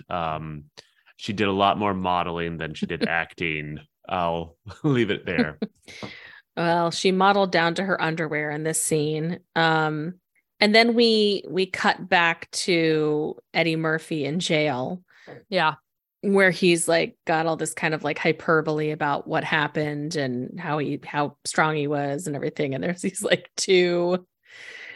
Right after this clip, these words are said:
Speaker 2: jail
Speaker 3: Like,
Speaker 2: goons.
Speaker 3: j-, jail
Speaker 1: Humongous
Speaker 3: galoots.
Speaker 1: dudes.
Speaker 2: Yeah.
Speaker 1: Yeah.
Speaker 3: Yeah.
Speaker 2: Who call him out. Um,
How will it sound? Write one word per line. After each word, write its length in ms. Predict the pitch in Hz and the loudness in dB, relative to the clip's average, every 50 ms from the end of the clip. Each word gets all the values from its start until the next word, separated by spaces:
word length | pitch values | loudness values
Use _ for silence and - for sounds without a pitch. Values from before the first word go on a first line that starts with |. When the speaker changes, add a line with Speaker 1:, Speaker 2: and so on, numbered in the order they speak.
| - - _ _ _ _ _ - _ | -14 -14 _ _ _ _ _ -14 _
Speaker 2:
jail 420 | - 180 175 170 165 170 165 170 170 170 | 2 6 6 8 8 8 8 6 4 2
Speaker 3:
Like, 300 | 170 175 170 - - 170 | -2 -4 -6 -6 -4 0
Speaker 2:
goons. 640 | 170 156 151 151 160 151 151 160 170 170 - - - - | 2 2 4 4 4 4 2 2 2 4 2 2 2 -2
Speaker 3:
j-, 220 | 196 - 214 202 - | 0 2 2 2 4
jail 360 | - - - 208 208 214 208 | 2 2 2 4 4 6 6
Speaker 1:
Humongous 120 | 180 165 | 6 8
Speaker 3:
galoots. 440 | 160 151 143 131 123 - 190 190 190 | 8 8 8 8 6 4 4 4 2
Speaker 1:
dudes. 560 | 185 202 85 80 78 156 147 - - - 208 | 2 2 2 2 0 -2 -4 -6 -6 -4 2
Speaker 2:
Yeah. 360 | - 214 185 165 156 - 208 - _ - | 2 4 4 4 2 -2 -4 -10 _ -8
Speaker 1:
Yeah. 340 | - 269 - - 143 143 - | -4 -2 -2 0 -2 -2 -4
Speaker 3:
Yeah. 140 | 247 - - - _ _ _ _ - | -6 -8 -8 -10 _ _ _ _ -2
Speaker 2:
Who 560 | - 185 170 165 165 160 160 156 156 156 156 | 2 4 6 6 6 6 6 4 4 2 0
call 320 | - - - 170 160 156 156 | 0 0 2 4 4 4 2
him 80 | 156 | 0
out. 600 | 160 151 147 147 143 143 147 - - - - - - _ - - - - - _ _ - | 0 -2 -2 -2 -2 -4 -4 -6 -6 -8 -10 -10 -10 _ -20 -20 -20 -20 -20 _ _ 0
Um, 920 | - 180 180 170 165 160 160 160 156 156 151 151 151 151 156 151 165 180 | 2 4 6 6 8 8 6 6 6 4 2 0 -2 -4 -4 -4 -6 -6